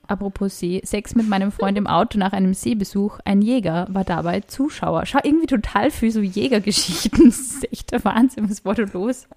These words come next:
Ähm, eine Outdoor-Geschichte. Am Strand nur Steine,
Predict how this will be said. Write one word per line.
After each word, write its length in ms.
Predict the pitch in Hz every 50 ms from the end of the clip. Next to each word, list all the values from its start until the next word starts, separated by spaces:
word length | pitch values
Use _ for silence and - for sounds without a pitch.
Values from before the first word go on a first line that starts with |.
| _ _ - - - - - - - - - - - - - - - -
Ähm, 600 | - 214 214 208 208 214 214 214 214 214 214 220 233 -
eine 240 | - 214 214 214 214
Outdoor-Geschichte. 800 | 208 214 - 220 208 208 - - 214 214 - - - 233 254 269 -
Am 180 | - 208 202 208
Strand 540 | - - - 202 190 190 214 247 254 - -
nur 240 | - 220 226 254 277
Steine, 540 | - - - 208 185 180 180 185 190 208 -